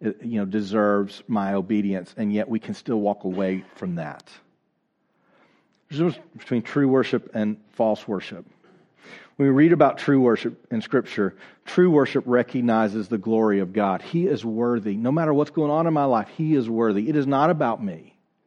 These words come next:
It is about Him. Everything is about Him. Everything is about Him. My job is about Him. How I worship is about Him. How I live my life is about Him. I'm not saying that I'm perfect at doing that,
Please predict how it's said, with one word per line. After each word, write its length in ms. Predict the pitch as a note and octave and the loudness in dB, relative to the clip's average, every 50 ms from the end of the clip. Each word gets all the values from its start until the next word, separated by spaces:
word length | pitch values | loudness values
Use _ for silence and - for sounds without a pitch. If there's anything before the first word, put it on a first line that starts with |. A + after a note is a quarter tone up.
| _ _ _ _ _ _ | _ _ _ _ _ _
It 120 | - F#3 D#3+ | -6 -4 -2
is 120 | E3 E3+ | 0 2
about 280 | F3+ D#3 D3+ B2+ A2+ - | 2 2 2 2 0 -2
Him. 240 | D3 C#3 A#2+ A2 - | -2 -2 -2 -2 0
Everything 540 | - F3 G3 G3 B3+ G3 - - D3 A#2+ A2+ | 2 2 2 2 2 0 0 0 0 0 0
is 120 | G#2 F#2 | -2 -2
about 320 | F#2+ E2+ E2 G#2 A2 - F2+ | -4 -6 -6 -6 -6 -6 -8
Him. 280 | G2+ G2+ F#2 E2 D#2 - - _ _ _ _ _ _ | -8 -8 -8 -8 -10 -12 -18 _ _ _ _ _ _
Everything 720 | - A3+ C4+ C#4 A3+ G#3+ G3+ E3 C#3+ - - C3+ A#2 A2 | 0 4 4 4 4 6 4 4 4 2 0 0 0 0
is 140 | G#2+ G2 - | 0 -2 -2
about 340 | G2+ E2 F2 F#2 F2 D2+ - | -4 -4 -4 -4 -4 -4 -8
Him. 340 | G2 F#2 F2+ D#2+ E2 E2 - _ _ _ _ _ - - - - - - - | -12 -16 -18 -18 -20 -20 -20 _ _ _ _ _ -20 -20 -20 -20 -18 -4 2
My 200 | D3+ F3 A3 A3+ | 4 4 6 4
job 400 | D#3+ C3+ F3 G3+ G#3 A3+ G3+ E3+ | 6 6 6 6 8 6 4 4
is 140 | E3+ C3+ D3 | 2 2 2
about 340 | B2+ G#2+ B2 A#2 A2+ A2+ | 2 4 4 4 4 2
Him. 480 | - - A#2+ G#2 G2 F2+ E2+ D#2+ D#2 - _ _ _ _ _ _ _ _ _ _ _ _ _ _ _ _ _ _ _ _ _ _ | 0 -2 -2 -2 0 -2 -4 -6 -10 -16 _ _ _ _ _ _ _ _ _ _ _ _ _ _ _ _ _ _ _ _ _ _
How 200 | - - G#3 A#3+ | 2 4 4 6
I 180 | G3+ G3 G3+ G#3 | 6 6 6 6
worship 500 | G3+ F#3+ F#3 G3 A3 A#3 - - E3 - | 6 8 8 8 6 6 2 0 -2 0
is 180 | - E3 C3 C#3+ | 0 0 2 2
about 360 | C#3 A#2+ B2+ A#2+ A2 F#2+ - | 2 4 4 4 4 2 0
Him. 420 | - G#2+ G2 F2+ E2+ F2 F#2+ G2 - _ _ _ _ _ _ _ _ _ - - _ _ | -4 -4 -4 -4 -4 -8 -12 -16 -20 _ _ _ _ _ _ _ _ _ -20 -20 _ _
How 140 | - F#3+ A#3 | 4 6 6
I 120 | B3 A#3 | 8 8
live 160 | A3 A3 A#3+ G3+ | 8 8 8 8
my 180 | G#3 G#3+ G3+ | 8 8 8
life 420 | G3 F#3 F3+ G#3 C4 C#4 - - - | 8 8 8 6 6 4 2 0 0
is 160 | - C#3+ D3+ | 2 4 4
about 360 | D#3 B2+ C#3+ C3+ C3 B2+ - | 4 6 6 4 4 4 0
Him. 520 | - - C3 A2 G2 F2+ E2 E2+ F2 F2 - _ - - - - | -2 -2 0 0 0 -2 -4 -6 -10 -14 -18 _ -20 -20 -12 -2
I'm 140 | - - A3+ | 2 4 6
not 180 | C4 C4+ A#3+ - | 6 6 6 4
saying 340 | - C4+ C4 B3+ B3 A3 F3+ | 4 4 4 6 6 6 6
that 140 | F#3 F#3 | 6 6
I'm 200 | - F#3 G#3+ G#3+ | 6 6 4 4
perfect 420 | F3 - G#3 G#3+ - - F#3 - F3+ | 4 4 4 6 6 4 4 4 4
at 140 | E3 C#3 A#2+ | 2 4 4
doing 380 | D#3 A3 C4 A#3+ F#3 D3 A#2+ | 4 6 6 6 6 6 6
that, 360 | A2 A#2+ A#2 A#2 B2 - - | 4 4 4 4 2 0 -6